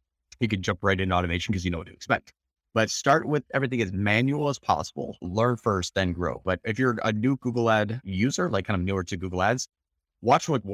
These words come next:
every single one of these videos on our channel. There's, like, three hundred videos. I know it sucks, but you're gonna get better than a college degree just by watching our YouTube videos. All right, so should we use shopping ad? I got one minute left. Should we use shopping ad and Performance Max on the same account? We do this here. Okay.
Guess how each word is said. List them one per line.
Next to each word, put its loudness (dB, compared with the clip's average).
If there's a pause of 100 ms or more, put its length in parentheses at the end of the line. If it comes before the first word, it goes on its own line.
every 0
single -2
one 0
of -2
these -4
videos 0
on 0
our -4
channel. -6
There's, -6
like, 0
three -4
hundred -2
videos. -12
I -4
know -2
it -8
sucks, -2
but -6
you're 0
gonna -2
get -4
better 0
than -4
a -6
college 0
degree -10
just -16
by 0
watching -4
our -6
YouTube -10
videos. -16
All 2
right, 2
so 0
should -2
we 0
use 0
shopping 0
ad? 2
I -2
got -4
one 4
minute 4
left. 0
Should -4
we -2
use -4
shopping 2
ad 2
and -6
Performance -4
Max 2
on -2
the -2
same 0
account? -2 (160)
We -10
do -4
this 0
here. 2 (720)
Okay. 0